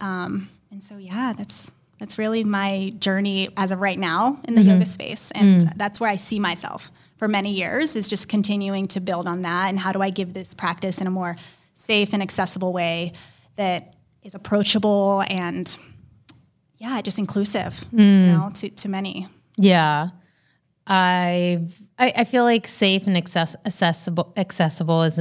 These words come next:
Speaker 2: is a theme that you've brought up in our conversations
Speaker 1: Mm-hmm.
Speaker 2: before, um, 'cause yoga can seem unapproachable, <laughs> you know,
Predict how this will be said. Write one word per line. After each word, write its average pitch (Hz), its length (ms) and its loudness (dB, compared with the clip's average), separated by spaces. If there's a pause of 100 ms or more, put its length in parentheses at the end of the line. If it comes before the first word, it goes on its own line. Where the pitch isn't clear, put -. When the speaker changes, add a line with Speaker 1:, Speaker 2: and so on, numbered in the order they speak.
(120)
Speaker 2:
is 165 300 0 (160)
a 156 220 2 (240)
theme 170 340 4
that 156 160 4
you've 151 240 -4
brought 151 200 2
up 147 240 0
in 151 80 -4
our 147 200 -4
conversations 151 1040 0
Speaker 1:
Mm-hmm. 160 100 0
Speaker 2:
before, 156 840 2 (580)
um, 151 760 2
'cause 226 220 0
yoga 262 260 4
can 233 300 2
seem 180 720 4 (300)
unapproachable, 156 920 2 (120)
<laughs> - 140 -20
you 202 160 8
know, 196 320 6